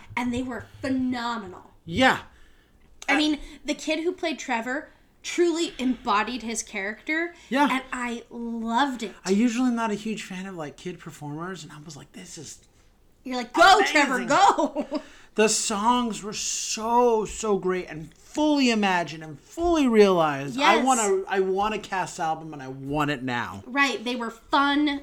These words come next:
Speaker 1: Um, they had a sweet, simple tune at times. Um, there were parts of the songs that stuck with you.
Speaker 2: Mm-hmm. The humor was perfectly there.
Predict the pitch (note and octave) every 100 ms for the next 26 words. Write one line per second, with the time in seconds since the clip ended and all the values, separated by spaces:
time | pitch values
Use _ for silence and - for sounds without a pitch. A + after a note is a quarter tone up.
0 | - A3+ G#3 G#3 A3+ C4 C#4 B3 - C4+
1 | C#4+ - D4 C4+ A#3+ - D#4 D#4+ D4 -
2 | D4+ D4 C#4+ D4 - - - - - A3
3 | G#3+ A#3 A3+ A3+ B3+ A#3+ B3 A#3 - A#3
4 | A#3 A3 - - - - B3 - C4 C4
5 | B3 B3 B3+ - E3 C3 F#3+ B3+ - -
6 | - - F#3+ A3 G#3+ A3 G#3+ G3 - F#3
7 | D#3+ C#3+ C#3 D3+ A#3 A#3 A#3 A3+